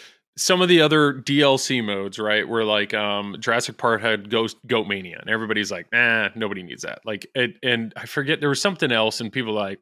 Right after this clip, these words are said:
they brushed it off. And then to the surprise, though, later on, um,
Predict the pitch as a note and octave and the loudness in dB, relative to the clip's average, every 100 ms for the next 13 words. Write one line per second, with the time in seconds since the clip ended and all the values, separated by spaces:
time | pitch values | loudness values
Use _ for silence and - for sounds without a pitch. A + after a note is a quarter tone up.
0 | - A2+ G#2 A#2 - A#2 G#2 G2 - B2 | -4 -4 0 -2 -2 -2 -2 -2 -6 -4
1 | C3 A#2+ - _ _ _ _ - - G3 | -2 -4 -10 _ _ _ _ -8 -2 0
2 | E3 - C3+ - D3+ D3 A2+ A2+ G#2 B2 | 0 -2 -2 2 4 4 0 -2 0 0
3 | C#3 A#2+ B2+ A#2+ A2 G#2 G2+ _ _ _ | 0 0 0 0 0 -2 -6 _ _ _
4 | _ - A2+ A2 G#2+ G2+ G2+ | _ -2 0 2 0 -2 -10